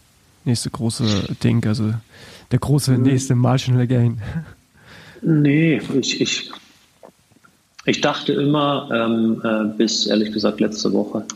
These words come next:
Speaker 2: ich dachte immer, dass ein, ein dreißiger Reifen mit, äh, ein, ein Straßenreifen, ähm,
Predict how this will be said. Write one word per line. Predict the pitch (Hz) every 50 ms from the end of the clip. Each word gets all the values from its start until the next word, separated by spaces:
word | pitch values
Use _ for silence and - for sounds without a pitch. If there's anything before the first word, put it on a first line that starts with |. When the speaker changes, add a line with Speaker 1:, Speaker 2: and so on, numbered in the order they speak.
| - - - - - - _
Speaker 2:
ich | 131 - -
dachte | - 120 113 113 - - 131
immer, | 107 98 117 117 113 110
dass | 107 101 110 104 98 - - - - - - - - -
ein, | 107 - - 104 104 - - -
ein | 107 107 - - 120 104
dreißiger | 110 104 107 107 110 110 - - 113 107 104 101
Reifen | 98 98 98 107 107 104 - - 107 104 101 98
mit, | 95 90 - - - - _ _ _ _ - - - - -
äh, | 101
ein, | 98 98 98 95 98 - - 101 101 - 104 101
ein | - - 101 101
Straßenreifen, | 98 - - 101 95 95 - - 107 104 104 104 101 - 107 101 - - - _ - - - _ _ _ _ _
ähm, | 107 101 98 98 98 95